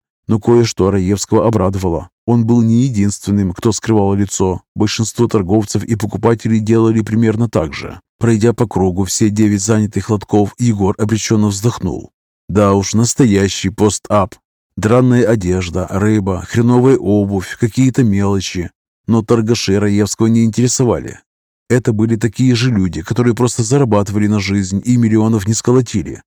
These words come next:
Его интересовал сидящий в уголке мужик в куртке из странной серой кожи и с татуировкой игральной карты на щеке. Он явно представлял тут администрацию. К нему Егор и направился. «Чего надо, низушник?»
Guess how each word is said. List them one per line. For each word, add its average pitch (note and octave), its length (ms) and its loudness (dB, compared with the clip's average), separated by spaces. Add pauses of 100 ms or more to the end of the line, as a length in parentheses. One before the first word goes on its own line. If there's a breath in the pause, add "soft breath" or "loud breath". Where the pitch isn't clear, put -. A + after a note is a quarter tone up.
(140)
Его G#2+ 320 2
интересовал G#2+ 640 0
сидящий G#2+ 560 -2
в G#2 60 0
уголке G#2 360 0
мужик G2 460 0
в - 100 -18
куртке - 380 -2
из - 180 -4
странной A#2+ 440 0
серой A#2 340 0
кожи C#2+ 420 -6 (260)
и A2+ 140 2
с - 120 -4
татуировкой G#2+ 720 0
игральной A2 400 0
карты F#2+ 320 -4
на G2+ 100 -2
щеке. - 540 -6 (460)
Он A#2 180 4
явно G2 360 0
представлял G2+ 640 0
тут A#2 200 -2
администрацию. G#2 1000 -2 (100)
К - 100 -6
нему G#2 240 2
Егор G#2 320 2
и A2+ 120 -2
направился. F#2 680 -2 (440)
«Чего C#3+ 340 4
надо, D#3 420 4
низушник?» B2+ 880 0